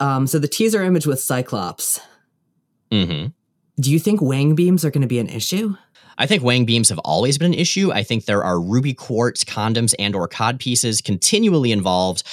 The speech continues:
Speaker 2: Uh, it's something that Professor Xavier and Scott don't talk about very often because it was extremely awkward. Mister Sinister didn't find it awkward, but Mister Sinister is a total creep.
Speaker 1: I don't think Mister Sinister actually finds anything awkward. For those of you who haven't seen this teaser image, um,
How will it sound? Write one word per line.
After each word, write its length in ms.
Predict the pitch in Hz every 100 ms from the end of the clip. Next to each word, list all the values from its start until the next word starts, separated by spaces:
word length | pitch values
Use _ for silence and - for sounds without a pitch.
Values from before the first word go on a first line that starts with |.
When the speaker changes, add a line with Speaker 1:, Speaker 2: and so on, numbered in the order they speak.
| - -
Speaker 2:
Uh, 280 | 117 117 110
it's 180 | 98 117
something 260 | 151 135 123
that 60 |
Professor 400 | 113 120 120 120
Xavier 360 | 104 113 113 107
and 100 | 101
Scott 240 | - 104
don't 140 | 104 95
talk 180 | 98 -
about 160 | 95
very 180 | 87 90
often 360 | - 104 139 117
because 200 | 107 92
it 40 |
was 100 | 85
extremely 640 | 85 - - 208 220 127
awkward. 440 | 101 104 107 107 - -
Mister 180 | 131 -
Sinister 380 | - 262 - 127
didn't 200 | 123 110
find 180 | 107
it 40 | 104
awkward, 360 | 98 101 104
but 100 | 95
Mister 180 | 104 -
Sinister 440 | - - 151 - 95
is 100 | 95
a 60 |
total 240 | 107 87 -
creep. 340 | - 87 - _ _ _ _ _ _ -
Speaker 1:
I 120 | 180
don't 160 | 240
think 100 | -
Mister 280 | 240 185 151
Sinister 380 | 131 135 127 123
actually 300 | 113 - 117
finds 300 | 107 110 104
anything 440 | 95 113 101 107
awkward. 400 | 104 107 110 110
For 280 | - - -
those 200 | 190 269
of 80 | 254
you 120 | 220
who 100 | 202
haven't 320 | 175 175 170
seen 220 | 160 165 139
this 160 | 120
teaser 400 | - 139 123 123
image, 400 | 110 104 101 95
um, 420 | 117 117 107 101